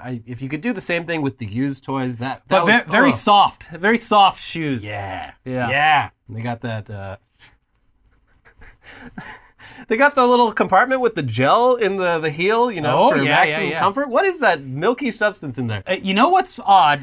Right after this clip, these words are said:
Speaker 2: and I'm gonna say this because they're not a sponsor anymore, but I'll never say it again if they sponsor us again. Uh,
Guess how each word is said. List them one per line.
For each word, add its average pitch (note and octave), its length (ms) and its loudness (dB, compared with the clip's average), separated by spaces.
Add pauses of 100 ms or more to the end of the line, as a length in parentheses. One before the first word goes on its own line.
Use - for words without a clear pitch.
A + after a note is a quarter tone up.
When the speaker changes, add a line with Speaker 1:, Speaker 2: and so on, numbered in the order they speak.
(120)
Speaker 2:
and F#3 140 2
I'm F#3+ 60 4
gonna G3+ 160 2
say - 200 4
this A#3 160 0
because F#3+ 320 -2
they're E3+ 100 -2
not F#3 180 4
a F#3 40 -4
sponsor F#3 460 0
anymore, B2+ 320 -2
but C#3+ 120 -2
I'll D3 100 2
never F#3 280 0
say F#3+ 180 -2
it F3 60 0
again D#3+ 220 -2
if C#3+ 80 -6
they D3+ 100 -6
sponsor D#3 340 -2
us C#3 120 -8
again. D3 320 -4 (460)
Uh, D#3 240 4